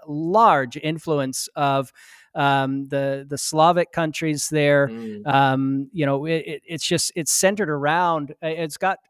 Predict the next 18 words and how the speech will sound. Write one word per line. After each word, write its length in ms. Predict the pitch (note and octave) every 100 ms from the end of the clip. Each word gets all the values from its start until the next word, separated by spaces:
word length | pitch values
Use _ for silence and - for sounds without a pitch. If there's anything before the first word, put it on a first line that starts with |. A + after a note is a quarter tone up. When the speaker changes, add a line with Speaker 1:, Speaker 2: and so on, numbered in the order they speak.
| _ _
Speaker 1:
all 260 | E3+ F#3+ G3+
this 280 | F3+ - -
influence 680 | E3+ F3+ - D#3+ D3 - -
from 460 | _ D#3+ D3 C#3 C#3
the 100 | C#3
countries 560 | - F3 F3 E3+ C#3+ C#3+
around 640 | B2+ B2 D3+ E3 D#3+ B2+
it. 260 | B2 - - _ _ _ -
And 380 | E3 E3 E3 D#3+
what 180 | E3 E3+
I, 340 | D#3+ D#3+ D#3+ D3+
what 160 | E3
I 80 | D3+
love 280 | D3+ G#3 E3+
was 220 | D3 -
trying 640 | - E3 E3+ F#3+ E3+ D#3+
things 520 | D3+ D#3+ D#3 D#3 C#3+ -
that 320 | D3+ D3